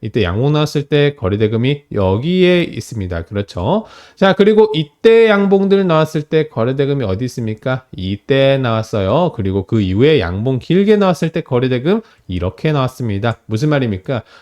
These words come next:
주가는, 주가는 올라가고 있는데 거래량은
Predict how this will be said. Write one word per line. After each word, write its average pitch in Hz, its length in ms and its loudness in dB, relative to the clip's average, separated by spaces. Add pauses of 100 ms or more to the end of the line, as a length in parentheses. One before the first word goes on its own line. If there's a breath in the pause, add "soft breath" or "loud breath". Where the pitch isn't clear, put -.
(120)
주가는, 135 760 0 (160)
주가는 160 600 -2
올라가고 98 920 -2
있는데 104 540 -4 (260 loud breath)
거래량은 160 800 2